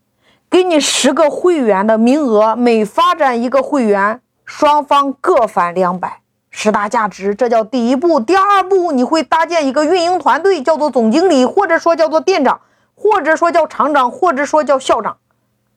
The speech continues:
这个团队拥有百分之三十的分红，或者说百分之四十的分红。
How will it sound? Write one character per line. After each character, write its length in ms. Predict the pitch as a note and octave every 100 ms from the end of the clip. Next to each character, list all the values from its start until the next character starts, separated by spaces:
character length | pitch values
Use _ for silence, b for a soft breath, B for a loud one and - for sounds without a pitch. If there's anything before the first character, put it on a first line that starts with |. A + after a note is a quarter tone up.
| _ _ _ _ _ _ _ _ _
这 220 | - A4 F#4+
个 140 | D4
团 240 | - A3
队 200 | A#3+ C#4 - _ -
拥 240 | B3 D#4+
有 140 | C#4 D4+
百 260 | - G3+
分 160 | G3+ A#3+
之 80 | B3
三 300 | - D4+ D4+
十 120 | B3
的 120 | A3+
分 200 | B3+ C#4
红， 220 | B3+ A3+
或 260 | A3+ - D#4+
者 140 | B3
说 160 | C4 C4
百 240 | C4 G#3
分 160 | G#3+ A#3+
之 80 | C4
四 240 | - F#4+
十 140 | -
的 100 | B3+
分 180 | A#3+ D4
红。 300 | C4+ G#3 A#3